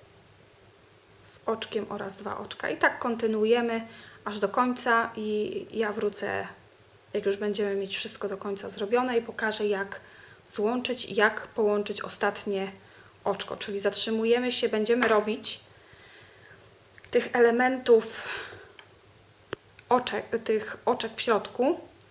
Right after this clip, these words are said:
Mamy sześć, czyli spotkamy się znowu,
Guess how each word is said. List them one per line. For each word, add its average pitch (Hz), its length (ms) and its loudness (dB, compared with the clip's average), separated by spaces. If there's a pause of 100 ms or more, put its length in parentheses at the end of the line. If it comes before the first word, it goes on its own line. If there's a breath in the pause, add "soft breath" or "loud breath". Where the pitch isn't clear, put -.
(560 soft breath)
Mamy 214 760 4
sześć, - 680 2 (1400 soft breath)
czyli 247 600 2
spotkamy 277 560 4
się 247 180 4
znowu, 226 720 4